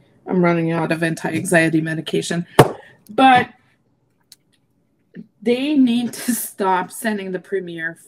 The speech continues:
free flowing it at the ledge. Like, so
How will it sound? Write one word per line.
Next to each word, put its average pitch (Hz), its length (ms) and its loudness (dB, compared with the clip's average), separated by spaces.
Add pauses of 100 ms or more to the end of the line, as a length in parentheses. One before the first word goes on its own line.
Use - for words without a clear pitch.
(140)
free 180 460 -4 (1300)
flowing 185 500 -4
it 156 260 -10 (1000)
at 185 120 -8
the 175 120 -6
ledge. 175 480 -4 (100)
Like, 180 320 -4 (3000)
so 262 420 -2